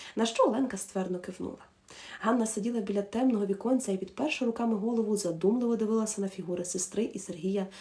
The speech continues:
з Оленкою на руках. Так ось вона, наша жіноча натура. Все прощаємо, всіх любимо, голубимо. Ну, що вдієш? Чого тільки в житті не буває. Може, і налагодиться їхнє життя. Оленку шкода відпускати.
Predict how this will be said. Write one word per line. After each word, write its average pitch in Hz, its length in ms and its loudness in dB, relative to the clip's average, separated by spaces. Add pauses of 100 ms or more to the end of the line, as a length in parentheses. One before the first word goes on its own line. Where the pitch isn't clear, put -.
(120)
з - 140 -8
Оленкою 175 460 -4
на 196 80 -6
руках. - 380 -10 (720)
Так 233 220 0
ось 370 200 2
вона, 185 140 -2
наша 180 260 -4
жіноча 180 400 0
натура. 190 360 -6 (340)
Все - 160 2
прощаємо, 226 600 2
всіх - 280 -4
любимо, 208 360 4
голубимо. 202 540 0 (360)
Ну, 196 140 2
що - 200 -4
вдієш? - 560 -6 (360)
Чого 262 240 4
тільки 220 280 4
в 180 60 -2
житті 185 280 -2
не 202 100 6
буває. 185 460 -4 (240)
Може, 226 300 4
і 226 60 8
налагодиться 208 640 0
їхнє 180 320 -8
життя. - 380 -10 (540)
Оленку 214 420 0
шкода - 300 -6
відпускати. - 640 -8